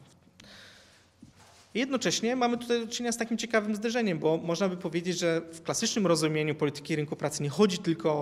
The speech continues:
o, o zapewnianie, y, czy zwiększanie możliwości znalezienia pracy, ale również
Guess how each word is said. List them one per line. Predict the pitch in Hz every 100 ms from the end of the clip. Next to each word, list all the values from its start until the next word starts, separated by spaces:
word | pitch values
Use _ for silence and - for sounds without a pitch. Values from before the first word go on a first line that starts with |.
| 156 165
o, | 147 147 156
o | 139
zapewnianie, | 143 151 151 151 147 147
y, | 151 160 147 147 143 - - -
czy | -
zwiększanie | 131 143 - 180 190
możliwości | 151 139 139 151 143 -
znalezienia | 139 135 131 135 135
pracy, | 139 131 -
ale | 190 226 226
również | 185 190 240 226